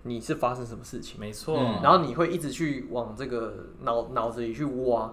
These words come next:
Speaker 1: 而且你知道
Speaker 2: 限制性信念。
Speaker 1: <laughs> 这个，这个，这今天我们就不聊这个哈，但是，但是我觉得他
Speaker 2: 或者是会被暗杀，暴露出来。
Speaker 1: <laughs> 其实这个还好，这网络上也查得到啦，
Speaker 2: 也是。
Speaker 1: 就是我在讲这个，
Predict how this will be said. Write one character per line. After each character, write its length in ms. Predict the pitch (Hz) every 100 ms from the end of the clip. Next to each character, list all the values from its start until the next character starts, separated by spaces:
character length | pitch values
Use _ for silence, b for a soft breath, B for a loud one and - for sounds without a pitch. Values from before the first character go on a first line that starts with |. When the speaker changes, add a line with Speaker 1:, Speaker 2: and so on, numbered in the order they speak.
| -
Speaker 1:
而 100 | 180
且 60 | 196
你 60 |
知 40 | 123
道 300 | 147 143 -
Speaker 2:
限 280 | - 180 131
制 180 | 127 147
性 240 | - 127
信 240 | 120 139 110
念。 220 | 117 92 87
Speaker 1:
<laughs> 580 | - - - - - -
这 140 | 165
个， 180 | 131 113
这 100 | 196
个， 220 | 175 135
这 100 | 180
今 120 | 165 170
天 120 | 170
我 60 | 120
们 80 |
就 60 | 127
不 80 | 123
聊 120 | 113
这 140 | -
个 160 | 90 76
哈， 160 | 95 - b
但 140 | - 226
是， 60 | 233
但 80 | 220
是 80 |
我 140 | 196 127
觉 80 | 147
得 40 |
他 100 | 175
Speaker 2:
或 40 |
者 60 | 160
是 100 | 156
会 60 | 143
被 80 |
暗 180 | 131 120
杀， 240 | 104 104 95 95 -
暴 140 | 127
露 140 | 117 113
出 140 | 113
来。 80 | 117 - - 156 135 -
Speaker 1:
<laughs> 520 | 311 220 320 196 -
其 160 | - 220
实 80 | 240
这 80 |
个 80 | 240
还 140 | 156 165
好， 100 | 147
这 80 |
网 140 | 180 117
络 80 | 147
上 100 | 117
也 60 |
查 160 | - 98
得 80 | 113
到 160 | 87
啦， 140 | 82 78
Speaker 2:
也 40 |
是。 80 | -
Speaker 1:
就 40 | 151
是 80 | 139
我 80 |
在 80 | 113
讲 140 | 117
这 80 |
个， 60 | 92